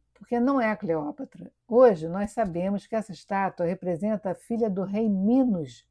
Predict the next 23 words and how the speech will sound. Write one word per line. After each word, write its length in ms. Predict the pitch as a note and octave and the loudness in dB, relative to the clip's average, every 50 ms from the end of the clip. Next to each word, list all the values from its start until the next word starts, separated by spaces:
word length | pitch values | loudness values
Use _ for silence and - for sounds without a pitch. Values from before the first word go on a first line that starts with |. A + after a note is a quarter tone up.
| _ - | _ -10
de 160 | F3 F#3+ A#3 | -6 -6 -6
Creta, 680 | A#3 _ - G3+ G3+ G#3 G#3 G#3 - _ - C#4 - - _ _ _ _ _ _ _ _ _ _ - - | -6 _ 2 6 6 6 6 4 0 _ -14 -14 -14 -14 _ _ _ _ _ _ _ _ _ _ -14 -12
a 80 | G3 | -12
princesa 720 | F#3 - G#3+ A3 G3+ - - A#3 B3 B3 A3+ G3 G#3+ - - - A3 | -6 0 0 0 0 0 4 8 8 8 8 6 2 -2 -2 0 2
Ariadne, 840 | G#3+ B3 B3+ C4+ B3 G#3+ G3+ A3 A#3 G#3 D#3 - D#3 D3+ C#3+ C#3 - - _ _ _ _ _ _ _ _ _ _ _ _ | 4 4 4 4 4 2 4 2 2 0 -2 -6 -10 -12 -12 -12 -14 -20 _ _ _ _ _ _ _ _ _ _ _ _
aquela 640 | - C4 C4+ - - - A#3 A3+ B3+ C4+ D#4 C4+ | -4 -4 -4 -4 -4 0 4 4 4 4 4 0
que 100 | - - | 0 0
ajudou 460 | B3 A#3+ G#3 A#3 G#3 E3 E3 F3 F3 | 0 2 2 0 0 0 0 -2 -2
Teseu 640 | - - - A#3+ B3 A#3+ F#3 D#3+ D3+ F3 F#3 G#3 A3 A#3 | -4 0 6 8 8 8 8 4 2 2 2 4 4 4
a 80 | A#3 | 2
sair 380 | A#3 - - A3 G3+ G3+ G#3+ G#3+ | 2 0 0 0 2 2 2 2
do 140 | G3+ A3 G#3 | 2 2 4
labirinto 680 | G#3+ A3+ B3 A#3 A#3+ A3+ G3 G#3 A3+ A#3+ G#3+ - A3+ | 4 4 4 4 2 2 2 2 0 0 0 -2 -2
do 140 | G3 G#3+ G3+ | -2 0 0
Minotauro, 840 | F#3+ G3+ A#3 B3 C4+ C4+ B3 - - G3+ F#3 F#3+ F#3+ F#3 F3 E3 | 0 2 2 0 0 -2 -2 -4 -2 0 2 4 4 2 2 0
lembra? 480 | D#3+ D#3+ F3+ G#3 C4 D#4 D4 B3+ G#3+ - _ _ _ _ _ _ _ _ _ _ _ _ _ _ _ _ _ _ _ _ | -4 -4 -4 -4 -4 -4 -6 -8 -10 -14 _ _ _ _ _ _ _ _ _ _ _ _ _ _ _ _ _ _ _ _
E 100 | A#3+ A#3+ | 2 4
ela 180 | B3+ C4 C4+ C4 | 6 6 4 2
foi 200 | C4 - C4+ C4 | 2 2 2 2
abandonada 680 | A#3 A#3 B3+ B3 A#3 C4+ C4+ B3+ A#3 G#3+ G#3 G3 G3 | 4 4 2 4 4 4 2 2 0 0 -2 -2 -2
por 240 | F#3+ - - A#3 G3 | -2 -2 -2 -2 0
ele. 380 | F3+ D#3 D3+ C#3+ C3+ C#3 C3+ - _ _ _ _ _ - | 0 0 -2 -2 -4 -8 -12 -16 _ _ _ _ _ 0
Teseu, 680 | A3+ G#3+ F#3 D3 C#3 D3 F3+ G#3 A3 G3+ E3 C3+ - | 2 2 2 2 0 0 2 4 4 4 2 0 -4